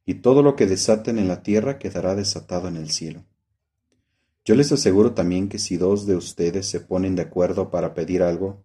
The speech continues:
sea lo que fuere, mi Padre Celestial se lo concederá.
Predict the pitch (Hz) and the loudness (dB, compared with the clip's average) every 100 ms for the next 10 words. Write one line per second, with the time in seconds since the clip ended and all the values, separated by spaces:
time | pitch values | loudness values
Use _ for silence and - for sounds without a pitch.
0 | _ - - 95 95 101 90 - - 82 | _ -10 -6 0 0 0 -2 -8 -12 -12
1 | 85 - _ _ _ _ _ _ _ - | -12 -14 _ _ _ _ _ _ _ -8
2 | 90 - 98 107 107 90 85 - 110 156 | -6 2 4 4 2 -2 -4 -4 -6 -6
3 | - - 87 82 82 - 82 87 - | -8 -8 -8 -8 -12 -10 -10 -10 -14